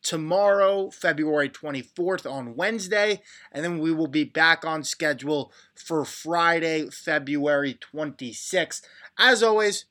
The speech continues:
podcast brought to you by the great people over at Book It Sports. Go get the Book It Sports app. Give them a follow on Twitter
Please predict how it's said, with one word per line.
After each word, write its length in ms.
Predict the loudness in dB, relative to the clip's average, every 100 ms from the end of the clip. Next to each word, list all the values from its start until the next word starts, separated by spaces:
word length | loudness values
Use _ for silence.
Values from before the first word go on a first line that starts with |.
| _
podcast 560 | 0 2 2 2 0 0
brought 260 | 0 0 0
to 120 | -6
you 40 |
by 220 | 2 4
the 80 | 2
great 320 | 0 -2 -2
people 360 | -4 -8 -6 -6
over 340 | -2 -2 -2 -2
at 320 | 0 0 -2
Book 200 | -8 -6
It 100 | -8
Sports. 400 | -10 -6 -6 -6
Go 300 | -2 2 2
get 320 | 2 -2 -2
the 80 | -6
Book 260 | -6 -6 -6
It 140 | -8
Sports 420 | -10 -8 -6 -6 -8 -2
app. 300 | 4 4 2 -20 -20 _
Give 220 | -4 -2
them 200 | 0 -2
a 60 | -2
follow 420 | -4 -2 0 -2 -4
on 220 | -10 -10
Twitter 460 | -8 -2 2 2